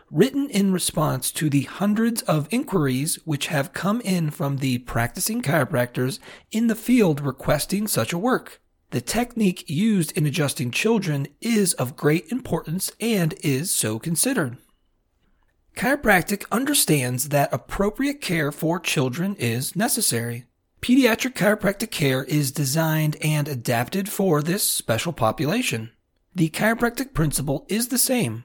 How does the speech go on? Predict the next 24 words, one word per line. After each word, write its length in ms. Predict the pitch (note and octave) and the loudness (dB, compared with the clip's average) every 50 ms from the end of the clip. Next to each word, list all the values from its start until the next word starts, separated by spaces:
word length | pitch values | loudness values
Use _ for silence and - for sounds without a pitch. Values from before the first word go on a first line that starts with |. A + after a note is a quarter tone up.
| _ | _
whether 300 | - D3 C3+ C#3 C#3 C#3+ | -2 0 0 2 2 2
you 180 | C#3 C#3+ C#3+ C3+ | 2 4 4 4
are 220 | B2+ B2 A#2+ B2 | 4 2 2 0
one 420 | A#2+ A#2 A#2 B2 A2+ G#2+ C3 D#3 - - | 0 0 0 2 2 2 0 0 -2 0
or 360 | - A#2+ A#2+ B2 B2+ - - - | 0 2 2 2 2 0 -2 -2
a 80 | C3 | -2
hundred 340 | A#2 A2+ A#3 B3+ C#4 G#3+ E3 | 0 0 2 2 2 2 2
and 80 | C3 A#2 | 0 -2
one. 320 | A2 A2 A2 A2 B2+ D#3 _ _ _ _ _ _ _ - | -2 -2 -4 -4 -6 -12 _ _ _ _ _ _ _ -2
What 220 | F#3+ G#3+ - - A3 | -2 -2 0 0 0
is 180 | G3 F3 F#3 | 0 0 2
unique 380 | G3 G3 F#3+ A3 C#4 D4+ D4+ - | 2 2 2 2 2 0 -2 -4
for 200 | - G3 F3 - - | -6 -8 -8 -4 -2
each 320 | C4 C#4+ D#4 - - - | 0 0 0 -2 -6 -8
person 480 | - F3 C#3 B2+ - - F3 G#3 A3+ - | -4 -2 -2 0 0 -2 -2 -4 -4 -4
is 360 | - C3 C3 D#3 E3 D#3 - | -2 -2 0 0 -2 -6 -4
the 280 | - - A2 A2 C#3+ - | -4 -2 -2 -2 -4 -4
adjustment. 540 | - C#3+ - A#3+ C#4+ C#4+ - - A2 A#2 - _ _ _ _ _ _ _ - | -4 -2 0 0 0 -2 -4 -6 -6 -8 -10 _ _ _ _ _ _ _ -6
It 120 | F#3+ - | -2 4
is 220 | F#3+ E3 D#3+ D#3+ | 4 4 4 4
tailor-made 800 | - - - - G#3+ G#3+ A#3 B3+ A#3+ G3+ E3+ C#3+ C#3+ E3 F3+ F#3+ | 0 -6 -2 0 0 2 2 2 2 2 2 2 2 0 -2 -4
for 340 | - - D3 C3+ C3+ C#3+ C#3+ | -4 -2 -2 0 0 0 0
the 260 | B2+ B2 A#2+ B2+ - - | 0 0 0 0 -2 -2
individual. 720 | B2 B2 B2 C#3 F3 C4+ C4+ C4 F#3+ E3+ C#3+ A#2+ C#3 - | -2 -2 -2 0 0 -2 -2 -2 -2 -2 -2 -4 -4 -8